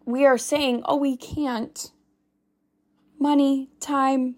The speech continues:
kids, "I'm tired already, my schedule doesn't allow it."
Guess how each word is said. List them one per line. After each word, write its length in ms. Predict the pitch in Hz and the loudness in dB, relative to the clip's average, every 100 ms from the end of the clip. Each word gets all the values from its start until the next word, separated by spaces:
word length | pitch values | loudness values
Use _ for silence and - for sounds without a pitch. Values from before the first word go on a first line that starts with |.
| - | -6
kids, 640 | 302 285 277 226 - - _ _ _ _ _ | 2 4 4 2 -6 -12 _ _ _ _ _
"I'm 80 | 269 | -2
tired 420 | 254 294 294 277 | 2 6 6 6
already, 600 | 277 262 247 247 247 247 - _ _ _ _ _ | 6 6 6 6 2 -2 -8 _ _ _ _ _
my 80 | 254 | -2
schedule 440 | - 320 277 285 | 2 6 6 6
doesn't 300 | 269 277 254 | 6 6 4
allow 360 | 247 233 220 214 | 2 2 2 4
it." 300 | 220 220 | 2 0